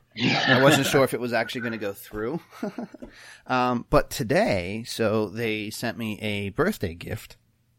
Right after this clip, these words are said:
Speaker 2: And, um,
Speaker 1: They beat us all to
Speaker 2: and
Speaker 1: it,
Speaker 2: a little,
Speaker 1: everybody.
Speaker 2: a little card,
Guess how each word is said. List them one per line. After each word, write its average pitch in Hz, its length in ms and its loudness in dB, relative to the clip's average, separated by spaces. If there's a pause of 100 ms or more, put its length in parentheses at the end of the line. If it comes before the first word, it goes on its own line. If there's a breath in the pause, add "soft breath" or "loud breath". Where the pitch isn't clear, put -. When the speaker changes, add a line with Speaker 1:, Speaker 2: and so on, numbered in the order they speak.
(720 soft breath)
Speaker 2:
And, 95 400 -6
um, 92 420 -6 (920)
Speaker 1:
They - 80 -6
beat 101 200 2
us 95 140 -2
all 95 140 2
to - 180 -6
Speaker 2:
and 113 100 2
Speaker 1:
it, 110 40 2
Speaker 2:
a 113 40 0
little, 143 200 6
Speaker 1:
everybody. 95 260 0
Speaker 2:
a 131 80 -2
little 139 240 2
card, 131 560 2